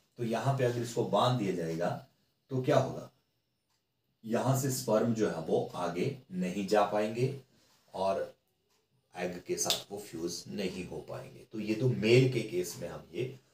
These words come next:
कर सकते हैं, है ना। और इसको हम, अ, क्या बोलते हैं? Vasctomy बोलते हैं। इस term को हम vasctomy जो वो बोलते हैं, वेस्कोटोमी और ट्यूबोक्टोमी।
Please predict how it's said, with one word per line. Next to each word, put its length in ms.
कर 400
सकते 420
हैं, 220
है 80
ना। 160
और 260
इसको 360
हम, 260
अ, 380
क्या 260
बोलते 320
हैं? 380
Vasctomy 760
बोलते 400
हैं। 60
इस 240
term 240
को 200
हम 460
vasctomy 840
जो 280
वो 180
बोलते 480
हैं, 260
वेस्कोटोमी 720
और 340
ट्यूबोक्टोमी। 760